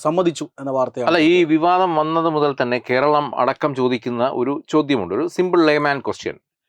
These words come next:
Speaker 2: ഈ ഒരു പേരിൽ എന്തിരിക്കുന്നു? ഇപ്പോ ജാനകി എന്നുള്ള പേർ, ഏഹ്, സീതയുടെ പേരാണ് പുരാണത്തിൽ. പക്ഷേ അതുപോലെ, ഏഹ്, പു-, പുരാണ പേരുകളുള്ള ഒരു ആയിരം സിനിമകൾ ഇവിടെ ഇറങ്ങിയിട്ടില്ലേ? അപ്പോ ഈ,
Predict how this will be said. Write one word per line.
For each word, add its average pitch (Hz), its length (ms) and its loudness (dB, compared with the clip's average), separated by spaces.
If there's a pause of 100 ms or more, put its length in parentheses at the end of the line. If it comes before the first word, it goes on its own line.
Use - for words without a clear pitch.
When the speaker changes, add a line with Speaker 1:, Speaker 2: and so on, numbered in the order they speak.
(220)
Speaker 2:
ഈ 214 100 -4
ഒരു 220 80 -2 (160)
പേരിൽ 196 400 4
എന്തിരിക്കുന്നു? 98 480 -6 (160)
ഇപ്പോ 113 120 0 (180)
ജാനകി 127 500 -2
എന്നുള്ള 147 240 0 (100)
പേർ, 143 180 2 (200)
ഏഹ്, 135 280 0 (400)
സീതയുടെ 143 440 0
പേരാണ് 143 360 2
പുരാണത്തിൽ. 113 440 0
പക്ഷേ 147 220 -2 (320)
അതുപോലെ, 170 480 2 (260)
ഏഹ്, 147 220 4
പു-, 120 160 -4
പുരാണ 156 340 2 (100)
പേരുകളുള്ള 165 520 2
ഒരു 156 240 2
ആയിരം 185 360 2
സിനിമകൾ 175 380 2
ഇവിടെ 143 180 2
ഇറങ്ങിയിട്ടില്ലേ? 107 480 -4 (420)
അപ്പോ 139 180 2 (200)
ഈ, 196 60 -6